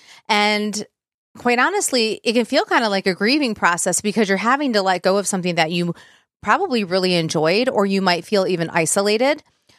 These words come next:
Um, and for me, I know that, like, it gets hard to think about making food for other people that do have dietary, um, needs, and it can feel stressful because you wanna make something that tastes delicious,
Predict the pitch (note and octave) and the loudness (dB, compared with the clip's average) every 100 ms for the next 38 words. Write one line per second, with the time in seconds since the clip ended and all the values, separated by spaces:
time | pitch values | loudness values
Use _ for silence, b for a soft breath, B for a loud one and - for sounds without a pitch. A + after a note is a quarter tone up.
0 | b - G#3 G3 G3 B3+ A#3+ B3+ B3 E4 | b -2 2 2 0 -2 0 0 0 0
1 | D#4 A#3+ G#3+ C#4 B3 G#3+ G3 G3 F#3+ - | 0 0 0 0 0 2 0 0 -2 -2
2 | A3 G#3 C#4+ F#3+ F#3+ F3+ G3 G#3+ - A3+ | -2 0 -2 -2 0 2 2 -2 -4 -2
3 | F#3 - F#3+ F#3 F3+ F#3 F3+ E3+ F3 D#3+ | 0 -2 -2 0 0 0 -2 0 -2 0
4 | F#3+ F3 D#3+ D#3 - E3+ G3 F#3 D#3+ - | 0 2 0 -2 -6 0 0 0 -2 -4
5 | D#3 F3 G#3+ A#3 B3+ A#3+ B3+ C4+ C#4 C4 | -2 0 0 2 0 0 0 0 -2 -4
6 | B B B A#3+ A3 G#3+ G#3 _ A#3 A#3+ | B B B 0 0 -2 -6 _ 0 0
7 | B3 A#3+ - G#3+ G3 F#3 F3+ F#3 - G3+ | 0 -2 -2 0 2 2 0 -2 -4 -2
8 | G#3+ A#3+ A3+ - A3 C#4+ - F#3 F#3+ G#3 | 0 0 0 0 0 0 0 -2 -2 0
9 | G#3+ F3+ - F#3+ G#3+ A3 G#3+ G#3+ G#3 G3+ | -2 -2 -6 -2 -2 0 2 2 0 -2
10 | F#3+ G#3 F3+ F#3+ F3 - F#3+ - G3 E4+ | -2 -2 0 -2 -2 0 -2 0 0 0
11 | - G#3 F#3+ A3 | 0 0 0 0